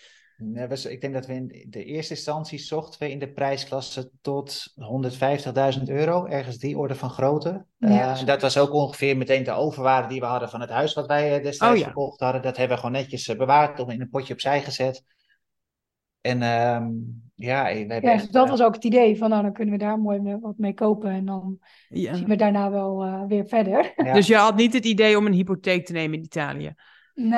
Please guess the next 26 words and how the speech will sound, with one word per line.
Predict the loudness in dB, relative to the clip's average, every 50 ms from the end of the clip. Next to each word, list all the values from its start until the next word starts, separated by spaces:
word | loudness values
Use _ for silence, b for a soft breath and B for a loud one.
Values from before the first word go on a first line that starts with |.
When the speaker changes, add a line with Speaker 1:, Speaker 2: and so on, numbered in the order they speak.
| 6 6 6
Speaker 1:
Ja, | 6 6 6
dat | 4 2 0 -2
idee | -2 0
Speaker 2:
jawel. | 2 2 2
Speaker 1:
hebben | 2 0 -4 -6
we | -6
zeker | -6 -8 -8 -8 -12 -8
gehad. | -4 -2 -2 0 -2 -2 -6 -10 -18 b b b b
Speaker 2:
Ja. | -8 -6 -4 -4 -4 -6 -6
Speaker 1:
Ehm, | -4 -2 0 0 0 0 0 -2 -2 -6 -8 -10 -10 -8
we | -6
zijn | -2 -2 0 0 0
ook | -2 -4 -6 -10 -12
dus | -12 -12 -12 -12 -14 -16 -16 -18 _ _ _
ons, | _ -12 -10 -10 -12 -14 -18 -20 -20 -20 _ _ _ _ _
we | _ -2 -2 2
waren | 4 4 6 6 4
ook | 2 0 -4 -12 _
druk | _ -6 -6 -4 0
bezig | 0 0 0 0 -2 -4 -6
met | -6 -8 -6
Italiaanse | -8 -12 -14 -14 -10 -8 -6 -4 -4 -6 -6 -2
lessen, | 0 0 0 0 -2 -6 -8 -8 -10
maar | -8 -6 -4 -4
dat, | -4 -4 -6 -8 -14 -16
dat, | -16 -16 -16 -16 -18